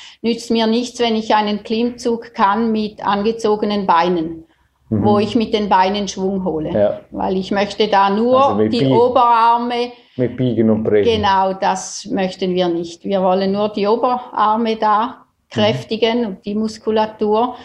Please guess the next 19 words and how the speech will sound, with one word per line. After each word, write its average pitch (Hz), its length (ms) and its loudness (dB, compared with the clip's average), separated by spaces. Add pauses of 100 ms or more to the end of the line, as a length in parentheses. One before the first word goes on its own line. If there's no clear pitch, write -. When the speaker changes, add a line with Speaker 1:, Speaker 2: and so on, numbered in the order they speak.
(440)
Speaker 1:
Und 202 500 0 (380)
wir 214 220 2
gehen 220 320 2
nie 262 260 2
ans 247 300 -2
Limit 247 480 -2
bei 190 260 0
einer 202 320 -4
Übung, 202 480 -4
weil 180 220 0
wir 196 260 -2 (460)
hintereinander 233 1300 2 (180)
Speaker 2:
Mhm. 196 80 -10
Speaker 1:
jede 226 800 2 (540)
Muskeln, 214 840 0
also 214 240 0
alle 196 240 2
Muskeln 190 440 -6
stärken - 720 -8